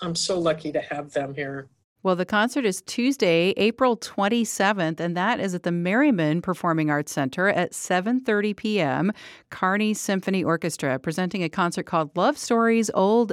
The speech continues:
Speaker 2: and New, with Allison Gaines conducting.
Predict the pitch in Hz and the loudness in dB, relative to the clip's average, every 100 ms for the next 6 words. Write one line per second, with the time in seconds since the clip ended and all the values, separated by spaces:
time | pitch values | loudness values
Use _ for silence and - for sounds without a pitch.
0 | - 190 226 226 175 202 247 160 131 151 | -2 0 2 0 0 2 4 2 0 -2
1 | - 160 175 - 175 156 156 156 160 - | -2 -4 -4 -4 -2 0 0 0 -2 -6
2 | - 180 175 254 180 123 | -4 -2 0 0 -2 -4